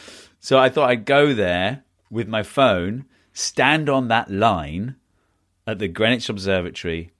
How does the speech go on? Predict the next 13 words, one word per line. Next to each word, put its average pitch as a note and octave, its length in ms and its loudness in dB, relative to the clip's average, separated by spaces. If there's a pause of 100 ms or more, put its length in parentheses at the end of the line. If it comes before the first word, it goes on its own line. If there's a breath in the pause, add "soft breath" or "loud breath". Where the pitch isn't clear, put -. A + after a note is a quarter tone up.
(100)
look B2 320 2
at D3 80 -2
my C3 160 2
phone F#2+ 300 0
and F#2 140 -4
go, F#2+ 220 0 (280)
"Oh, C4 100 4
look, D#3+ 480 0 (300 soft breath)
my A#2+ 140 4
longitude C3+ 760 2
is G2 140 -8
exactly F#2 640 -4
zero." D#2+ 500 -10